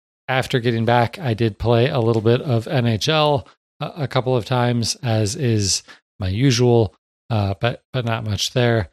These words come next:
And then, uh, I oftentimes forget <laughs> when, when I go to do the notes for this, what,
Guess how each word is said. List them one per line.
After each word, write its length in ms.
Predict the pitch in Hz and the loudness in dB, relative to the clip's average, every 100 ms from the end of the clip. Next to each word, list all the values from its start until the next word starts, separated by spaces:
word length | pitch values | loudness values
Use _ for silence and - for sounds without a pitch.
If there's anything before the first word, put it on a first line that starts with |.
| _ _ - | _ _ -4
And 180 | 135 135 | 0 2
then, 380 | 151 156 151 104 - _ _ _ _ _ _ - | 2 2 -2 -4 -10 _ _ _ _ _ _ -4
uh, 340 | 143 131 131 - _ _ _ - | 0 0 -2 -6 _ _ _ 0
I 380 | 165 240 269 233 | 0 2 0 -2
oftentimes 720 | - 160 - 143 131 131 113 | 0 0 0 0 2 2 0
forget 580 | - 123 92 113 156 - - | -2 -6 -4 -4 -4 -6 -10
<laughs> 140 | - - | -10 0
when, 360 | 156 139 170 | 2 2 0
when 140 | 139 120 | 0 2
I 100 | 113 | 2
go 160 | 113 | 2
to 100 | 110 | 2
do 140 | 104 107 | 2 -2
the 80 | |
notes 280 | 98 95 98 | -2 -4 -4
for 160 | - 139 | -6 -2
this, 340 | 135 - - - | 0 -2 -4 -4
what, 300 | 107 107 | 0 0